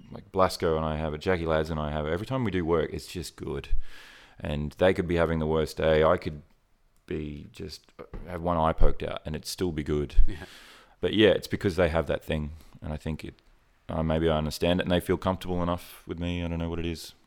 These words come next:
Speaker 1: but we push each other in just the right way.
Speaker 2: Mm.
Speaker 1: But yeah, that's, you just kind of just there and you pick it up and you're like, "Cool, I got this." You just sit there. <laughs> But yeah, that doesn't ha-, sometimes you, a lot of times you gotta work harder.
Speaker 2: Yeah.
Speaker 1: Because it's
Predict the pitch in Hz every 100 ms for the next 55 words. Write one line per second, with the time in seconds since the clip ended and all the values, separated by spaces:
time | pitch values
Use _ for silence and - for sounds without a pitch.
0 | _ - - 85 - - 92 - 80 78
1 | 87 - 82 82 - 85 80 - - -
2 | - _ _ _ _ 101 90 82 82 -
3 | 95 - 95 87 85 - - - - _
4 | 90 95 - 98 92 80 - 90 90 80
5 | 85 82 76 92 85 85 87 - 78 76
6 | - 104 127 - 101 107 - 101 - -
7 | - - - - - _ - 120 113 101
8 | 95 - 69 - - - - - - -
9 | - - - - - - _ _ _ _
10 | - 98 90 82 80 117 139 127 127 -
11 | 131 131 110 98 - _ 110 120 - 98
12 | 87 80 82 78 78 76 76 - _ _
13 | _ - 104 85 95 104 80 80 - -
14 | -